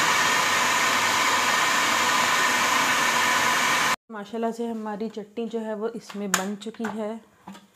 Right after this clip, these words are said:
ठीक है। मैं इसको आपकी look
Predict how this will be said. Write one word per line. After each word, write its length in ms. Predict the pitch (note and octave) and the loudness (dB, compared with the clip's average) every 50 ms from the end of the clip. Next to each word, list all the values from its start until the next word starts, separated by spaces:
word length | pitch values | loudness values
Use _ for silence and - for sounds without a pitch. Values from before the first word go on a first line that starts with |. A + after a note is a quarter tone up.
| _ _ _ _ _ _ _ | _ _ _ _ _ _ _
ठीक 180 | - G#3+ G3+ - | -16 -14 -12 -12
है। 60 | A3 A3 | -12 -12
मैं 200 | G#3 G3+ G3+ - | -10 -12 -12 -12
इसको 300 | G3+ - - - - G3+ | -14 -16 -18 -14 -12 -12
आपकी 540 | F#3+ - F#3+ F3 E3+ - _ _ - G3+ A3 A#3 A#3 - _ _ _ _ _ _ _ _ _ _ _ - _ _ - _ - _ _ - G3+ | -12 -12 -12 -14 -14 -14 _ _ -12 -10 -10 -10 -10 -14 _ _ _ _ _ _ _ _ _ _ _ -20 _ _ -20 _ -20 _ _ -10 -6
look 280 | G3+ A3+ A#3 A#3 - | -2 -2 -2 -4 -4